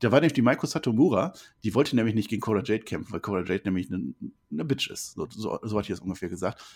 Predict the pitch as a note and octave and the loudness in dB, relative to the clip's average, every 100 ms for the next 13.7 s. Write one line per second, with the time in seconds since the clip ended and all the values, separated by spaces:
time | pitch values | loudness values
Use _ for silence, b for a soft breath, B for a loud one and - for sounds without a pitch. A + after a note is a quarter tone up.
0 | B - A#2 B2 A2 G#2+ G2 G2 F#2+ - | B -2 0 0 0 0 0 0 -2 -4
1 | E2 - F2 D#2+ D2 - - - - - | -6 -6 -4 -4 -6 -8 -8 -12 -12 -12
2 | F2 C#2 - G#1+ - - F#2+ G2 D#2+ D#2+ | -12 -10 -14 -12 -12 -6 -4 -4 -4 -6
3 | F2 - F#2 D#2+ E2+ - G2 - G2+ G2 | -10 -10 -8 -6 -6 -4 -6 -6 -10 -2
4 | A2 A#2 B2 A2+ G2 F#2+ F#2+ F#2 F2 B | 2 4 4 2 2 0 0 -2 -6 B
5 | B - G#2 F#2+ A2 C#3 C#3 C#3+ B B | B -6 -2 2 6 8 6 4 B B
6 | - G#2+ D3 E3 C3+ C#3 C3 A2 A#2+ A2 | -8 4 6 6 6 6 6 6 6 6
7 | G#2+ G2 D2+ G2 F#2+ D2+ G#2 - F#2+ - | 4 2 -2 -2 -2 -6 -10 -8 -8 -6
8 | A2+ G#2+ - G2 F#2+ C3 B2 A2+ B2+ A#2 | -4 -4 -2 -2 0 2 2 4 4 4
9 | B2+ A#2 G#2+ G2+ G#2 G2 F#2 B2 A2+ - | 2 0 0 2 0 0 2 4 2 2
10 | C#3 C#3+ - b b F#2+ G2+ B2+ b b | 0 0 -18 b b 2 2 2 b b
11 | - A2+ G2+ C#3+ D3 A#2 C3+ D#3 - C3+ | 2 2 6 8 8 8 6 6 4 4
12 | C#3 C#3 C3+ A2+ - B2 B2+ A#2 G#2+ - | 4 4 4 2 2 0 4 6 6 4
13 | G#2+ - D#2+ - - G#2 | 0 -2 -4 -6 -4 -4